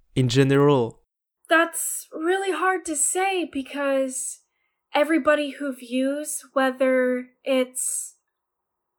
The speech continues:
Speaker 2: something physical or, like, l-, like, s-, whether it's a painting,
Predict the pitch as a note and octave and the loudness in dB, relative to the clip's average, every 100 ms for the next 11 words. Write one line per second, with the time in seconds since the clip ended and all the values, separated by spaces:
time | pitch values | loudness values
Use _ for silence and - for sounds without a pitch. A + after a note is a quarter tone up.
0 | _ - - C#4 C4 C#4 B3+ - C4+ C#4 | _ -6 0 0 0 -2 0 0 0 -2
1 | C4+ C4+ C4+ C4+ _ _ B3+ B3+ - B3+ | -2 -2 -2 -4 _ _ -2 0 0 -2
2 | B3+ - _ B3+ - C4+ B3 A#3+ B3 B3 | -2 -8 _ -18 -4 -4 -2 -2 -4 -4
3 | - - - - _ _ _ _ _ _ | -8 -14 -16 -20 _ _ _ _ _ _
4 | _ _ _ _ _ _ _ _ D4+ D4+ | _ _ _ _ _ _ _ _ 2 4
5 | D#4+ D4+ D4 C#4+ - - _ _ - C4+ | 4 4 2 -2 -8 -10 _ _ -8 -6
6 | C#4+ C#4 C4+ C4 C4 B3+ | -4 -2 -2 -2 -4 -6